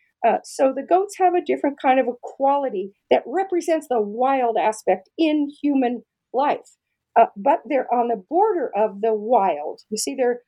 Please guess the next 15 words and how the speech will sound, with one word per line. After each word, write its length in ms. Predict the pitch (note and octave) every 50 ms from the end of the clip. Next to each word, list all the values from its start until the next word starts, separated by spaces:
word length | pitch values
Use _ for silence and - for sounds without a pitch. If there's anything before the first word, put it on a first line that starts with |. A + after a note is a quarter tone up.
| _ _ -
more 260 | C4+ D4 C#4 C#4+ B3+
wild 380 | B3 C#4 C4 B3 B3 B3 A#3+ A3+
than 120 | B3 A#3+ B3
the 60 | C4
sheep, 320 | C4 - - F4+ F#4 F#4 -
but 120 | D4 C#4+ C#4+
they're 140 | D4 C4 -
certainly 420 | - - A3 F#3+ - G3 G3+ A#3
not 260 | A3+ A#3+ A3 F#3 - - _ _ _ _ _
wild 380 | - A3+ A#3 G#3+ G#3+ A#3 A#3 -
like 220 | G3 G3 F3 F#3+ _ -
the, 180 | F#3+ F#3 F3+ F3+ _ _ _ _ - A3+
uh, 120 | G#3 F#3
lion 520 | F#3+ G3+ G3+ G3+ F3+ E3 F3 F#3 F#3 F#3 F#3+
and, 220 | F#3 F3 F#3 -